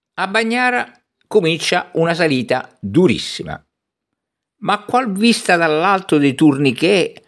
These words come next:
sopra il paese? Nessuna pietra vi rimane di ciò che Roberto il Guiscardo vi ha fatto fondandola. I terremoti hanno portato via tutto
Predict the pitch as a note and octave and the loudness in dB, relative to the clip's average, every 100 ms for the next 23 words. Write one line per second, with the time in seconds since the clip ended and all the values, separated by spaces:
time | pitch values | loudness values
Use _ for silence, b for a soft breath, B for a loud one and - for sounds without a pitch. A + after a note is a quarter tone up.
0 | _ - - F3+ F#3+ E3 D#3 D#3 B2+ D3+ | _ -10 2 4 4 2 0 0 -2 0
1 | F#3+ G#2+ - F#2+ E2 D2 _ _ _ _ | 0 -2 -4 -6 -6 -12 _ _ _ _
2 | _ _ _ _ A#3+ E3+ G3+ - - B3+ | _ _ _ _ -6 -2 -2 -2 -4 0
3 | G3 G#3 B3 A3 F3 D3 D3+ D#3 G3+ G#3+ | 0 2 0 2 -2 0 0 0 -2 0
4 | F#3 D#3+ D#3 _ - C#3+ D3+ G#3 G#3 - | 0 -2 -4 _ -10 -6 -2 0 0 0
5 | D3+ D3+ D#3 F#3+ F3 D3+ C3+ C#3+ D3 - | 2 0 0 -2 0 -2 0 0 -2 -2
6 | E3+ F3 D#3+ D3 C#3 - B2+ B2+ - B2 | -4 -4 0 2 0 -2 -2 -2 0 -2
7 | A#2 - A2+ G#2 G2 F2+ E2+ E2+ F2+ F#2+ | -2 0 0 0 0 -2 -4 -8 -10 -10
8 | _ _ _ _ _ _ - D3+ F3+ E3 | _ _ _ _ _ _ -8 -4 0 0
9 | F3 A3 A#3+ E3+ C3+ - C3 B2 B2+ A#2+ | 2 2 2 0 0 -2 -2 0 -2 0
10 | A#2+ A2 A#2+ D3 C#3+ - F2 - | 0 2 0 0 -2 -2 -4 -6